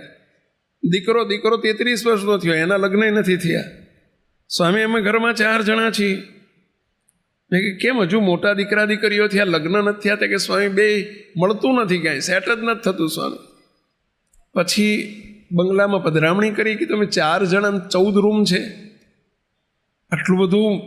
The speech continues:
તોફો કેમ કર્યો?" મને કે, "સ્વામી, એક વખત પગલાં કરી લો, પછી બધી વાત કરું." બધાય ઠાકોરજીના પગલાં થયા. પછી એક રૂમમાં લઈ ગયા. મને કે, "સ્વામી, આપણે એકલા બેસવું છે."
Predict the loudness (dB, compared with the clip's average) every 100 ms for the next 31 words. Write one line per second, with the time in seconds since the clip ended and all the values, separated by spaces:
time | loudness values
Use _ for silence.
0 | -14 -4 -2 0 0 2 2 2 0 -2
1 | -4 -16 -20 -20 _ _ _ _ _ _
2 | _ _ _ -2 0 0 0 0 2 0
3 | 0 -2 -2 0 2 2 0 0 0 0
4 | 0 0 0 2 2 2 0 -2 -2 0
5 | -2 -10 -20 _ _ _ _ _ _ _
6 | -2 2 2 2 -2 0 0 2 0 0
7 | 0 2 2 0 0 -2 -4 -12 -20 -20
8 | _ _ _ _ _ -6 -2 2 2 2
9 | 2 4 4 2 2 0 0 0 -2 -2
10 | 0 2 2 2 0 -2 0 0 2 0
11 | 0 -2 -2 -4 -8